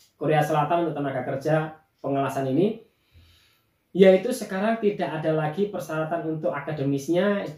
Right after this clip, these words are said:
untuk siapa kalian nggak perlu sarjana. Jadi, bisa menggunakan dengan S-, S M A sederajat, S L T A sederajat. Terus, tidak lagi ap-, untuk saat sekarang, ya,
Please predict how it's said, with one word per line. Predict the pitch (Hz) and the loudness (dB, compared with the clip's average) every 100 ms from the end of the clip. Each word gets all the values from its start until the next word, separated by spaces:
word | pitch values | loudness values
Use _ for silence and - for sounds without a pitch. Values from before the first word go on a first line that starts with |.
| - 165 | -10 -6
untuk | 170 180 | -2 -2
siapa | - 147 147 143 | -2 -10 -6 -4
kalian | 147 160 165 156 | 0 2 2 0
nggak | - | -2
perlu | - 156 | -2 -2
sarjana. | 156 156 147 120 90 85 - - _ - - - | 0 -2 -2 -4 -6 -12 -20 -20 _ -16 -14 -6
Jadi, | 139 208 | 2 2
bisa | 160 190 | 4 2
menggunakan | 175 160 156 180 156 | 4 4 2 0 0
dengan | 160 156 | 0 0
S-, | - - | -6 -12
S | - 165 | -4 -2
M | - 170 | 0 -2
A | |
sederajat, | 151 - - - 110 | -4 -6 -6 -6 -8
S | - 175 | -4 -4
L | 165 | -2
T | |
A | 160 | -2
sederajat. | 151 - 113 - - - _ _ _ _ _ _ _ - | -4 -4 -6 -6 -12 -14 _ _ _ _ _ _ _ 0
Terus, | 180 220 220 190 | 6 6 4 2
tidak | 190 - 175 170 | 2 2 0 2
lagi | 170 165 196 208 226 220 - - | 2 2 2 2 2 -4 -8 -8
ap-, | 151 151 - - | -6 -6 -12 2
untuk | 202 214 | 4 4
saat | 202 180 | 0 -4
sekarang, | 185 185 175 135 | -2 -2 0 -2
ya, | 127 | -4